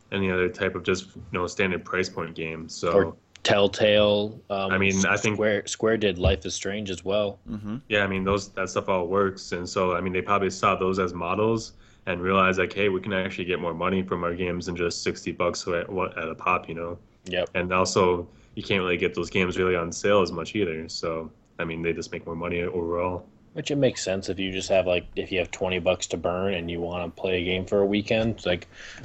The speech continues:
Speaker 2: "Oh, the new, the, this Hitman episode is fifteen bucks." Like, pop it down, like, "Oh, that was really good. Next paycheck, I'll get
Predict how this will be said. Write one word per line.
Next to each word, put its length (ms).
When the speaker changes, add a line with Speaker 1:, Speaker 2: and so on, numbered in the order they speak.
Speaker 2:
"Oh, 180
the 140
new, 240
the, 320
this 220
Hitman 600
episode 540
is 320
fifteen 420
bucks." 400
Like, 160
pop 240
it 120
down, 240
like, 160
"Oh, 200
that 140
was 160
really 200
good. 300
Next 240
paycheck, 460
I'll 80
get 240